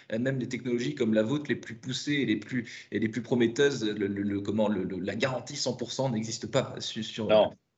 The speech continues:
Speaker 2: Non, non, la garantie n'existe pas. Par contre, c'est vrai que c'est impressionnant de voir l'évolution, euh, des technologies sur les dernières années, parce que là, vraiment, on voit des choses, enfin, il y a même ne serait-ce que trois, quatre ans.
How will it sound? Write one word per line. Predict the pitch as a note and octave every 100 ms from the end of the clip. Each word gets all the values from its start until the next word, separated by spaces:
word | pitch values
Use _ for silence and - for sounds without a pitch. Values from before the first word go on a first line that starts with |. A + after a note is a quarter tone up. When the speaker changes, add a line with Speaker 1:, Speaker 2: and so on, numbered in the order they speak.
| _ _ _ -
Speaker 2:
Non, | A2
non, | G#2+
la | G#2
garantie | B2 C3 C3+
n'existe | C#3 A2+ B2 -
pas. | A2 D3 D3
Par | C3 A#2
contre, | C#3+ C3+
c'est | B2+
vrai | G#2+ C#3
que | C#3
c'est | - G#2
impressionnant | A#2+ - B2+ B2+ C3 C3
de |
voir | G#2 G#2 A#2
l'évolution, | A2 A#2+ B2+ - C3+ C3+ - _ _ -
euh, | G#2
des | G#2+
technologies | A2 G2+ A#2+ A2+ A#2
sur | A#2+ F#2
les | F#2
dernières | G2 G2+ F#2+
années, | G2 A2 D3+
parce | G2+ -
que | G2+ G2 E2+ F2
là, | B2
vraiment, | G2 G2+ A2
on | B2
voit | G2
des | F#2
choses, | - C3 B2 - _ _ _
enfin, | G2+
il |
y | F#2+
a |
même | A2 A#2+
ne |
serait-ce | A2 C#3+
que | A2+
trois, | - A#2+
quatre | - -
ans. | D#3+ C#3+